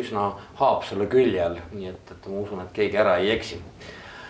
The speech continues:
Nii et minul on isiklikult alati väga hea meel, kui igasugused kolleegid, eh, suudavad oma, eh, tööpõldu laiendada.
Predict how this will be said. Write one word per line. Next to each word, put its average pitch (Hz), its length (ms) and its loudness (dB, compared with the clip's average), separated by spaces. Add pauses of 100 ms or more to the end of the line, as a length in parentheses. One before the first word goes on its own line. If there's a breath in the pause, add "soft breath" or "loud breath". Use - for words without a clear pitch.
Nii 190 100 6
et 180 360 0
minul 220 240 6
on 139 260 6
isiklikult 131 600 2
alati 165 300 4
väga 135 280 6
hea 135 200 6
meel, 131 280 2
kui 98 140 -2
igasugused 98 520 0
kolleegid, 117 680 2
eh, 104 160 0 (680)
suudavad 107 540 4
oma, 95 360 -2 (380)
eh, 104 180 -4
tööpõldu 95 720 2
laiendada. 98 560 0